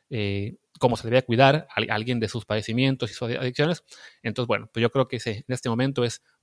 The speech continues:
peor noticia que la muerte de Maradona, me cuesta trabajo encontrar, con todo y que evidentemente, pues, estamos en un año particular en el que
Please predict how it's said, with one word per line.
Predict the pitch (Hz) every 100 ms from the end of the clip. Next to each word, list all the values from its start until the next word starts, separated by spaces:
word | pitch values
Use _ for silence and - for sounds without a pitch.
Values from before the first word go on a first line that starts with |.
| _
peor | - 147 170
noticia | 139 160 - 104 104
que | 117
la | 107
muerte | 127 139
de | 123
Maradona, | 113 120 156 170 -
me | 110 101
cuesta | 120 117
trabajo | 131 107 113 - 113 117
encontrar, | 117 117 107 151 - - -
con | 123 120
todo | 139 151
y |
que | 143
evidentemente, | 113 117 120 123 139
pues, | -
estamos | - 117
en | 117
un | 113
año | 120 117
particular | 104 104 104 113 113
en | 123
el | 107
que | -